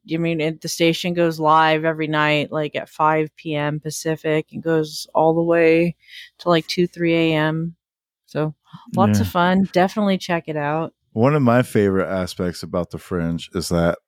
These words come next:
Speaker 2: people can call in and ask questions too to,
Speaker 1: Oh, yeah.
Speaker 2: to the
Speaker 1: Yeah.
Speaker 2: host of the show. And I think that
Speaker 1: Yes.
Speaker 2: is so, it's so great to have that medium, you know, for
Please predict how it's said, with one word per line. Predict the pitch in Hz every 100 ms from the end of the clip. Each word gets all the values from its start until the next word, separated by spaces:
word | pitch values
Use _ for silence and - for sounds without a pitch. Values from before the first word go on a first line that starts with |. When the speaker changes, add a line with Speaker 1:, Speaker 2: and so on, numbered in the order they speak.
| _ _
Speaker 2:
people | - 107 104 98 95 90 85 - _ _ _ -
can | - 85
call | - 95 92 90
in | 95 87
and | 80 78
ask | 82 82 -
questions | - 87 87 - 78 73 -
too | - 87 78
to, | -
Speaker 1:
Oh, | 156 165 151 143 151
yeah. | 160 170 143 - _ -
Speaker 2:
to | 95
the | 85
Speaker 1:
Yeah. | 87 87
Speaker 2:
host | 85 80
of | 85
the | 82
show. | - 90 85 78 - _ _ _ -
And | 104
I | 113
think | 120 123 180
that | 117
Speaker 1:
Yes. | 107
Speaker 2:
is | 95
so, | - 113 107 104 104 107 -
it's | 110 -
so | - 113
great | 85 101 107 98 92 _ _ _ _ _ _ _ -
to | 101
have | 87 95 92 90
that | 92 92
medium, | 90 90 98 98 98
you |
know, | 98 98 95
for | - 87